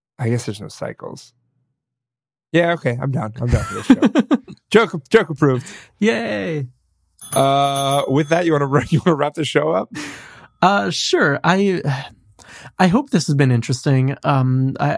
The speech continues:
Speaker 2: I just thought
Speaker 1: You
Speaker 2: that
Speaker 1: need to make excuses, Chris. This is a, this is a good show.
Speaker 2: I hope so. I hope so. I just thought it may be interesting to, like, go over some of the stuff that I've been noticing as I work with different languages than, than what I've been doing for the last several years.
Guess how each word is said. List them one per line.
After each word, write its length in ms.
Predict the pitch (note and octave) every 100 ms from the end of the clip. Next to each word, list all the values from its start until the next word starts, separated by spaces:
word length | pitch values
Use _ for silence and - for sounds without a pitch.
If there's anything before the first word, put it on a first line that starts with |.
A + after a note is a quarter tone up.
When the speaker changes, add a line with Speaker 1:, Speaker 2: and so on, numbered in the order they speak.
| D3+
Speaker 2:
I 20 |
just 200 | D3+ E3
thought 180 | F#3 D#3+
Speaker 1:
You 80 | -
Speaker 2:
that 80 | A4
Speaker 1:
need 120 | F#4
to 80 | G3
make 160 | E3
excuses, 380 | C#3+ - D3+ B2+
Chris. 440 | - D3+ E3+ - -
This 240 | D#3 D#3+
is 120 | F3
a, 220 | E3 E3+ E3+
this 80 | E3+
is 20 |
a 40 | F3
good 120 | G3
show. 320 | - E3 B2+ - _ _ _ _ _ _
Speaker 2:
I 100 | -
hope 180 | A3+ -
so. 180 | - C#3
I 120 | D3
hope 160 | D3 C3+
so. 160 | C3+ C3
I 60 |
just 180 | D3+ E3
thought 140 | F#3+ E3
it 60 |
may 120 | D3+
be 100 | C3+
interesting 460 | D3 B2+ B2 C3+ B2
to, 200 | - C3
like, 160 | B2+ C3
go 140 | C3
over 160 | B2 B2
some 180 | - C3
of 60 |
the 60 | B2
stuff 280 | - B2 -
that 100 | C3
I've 120 | B2
been 120 | C3
noticing 460 | A#2 A#2 A2+ B2 B2
as 220 | C3 A#2+
I 240 | B2 A#2+
work 320 | B2 B2+ B2 B2+
with 200 | B2 -
different 320 | B2 C#3 C#3
languages 520 | B2 D#3 C3 A#2+ E3
than, 320 | C3 B2 B2
than 180 | C3+ A#2+
what 80 | B2
I've 100 | A#2+
been 120 | B2+
doing 200 | B2+ C3
for 100 | -
the 60 | C3+
last 200 | B2 -
several 260 | C3 C3
years. 300 | C3+ D3 C3+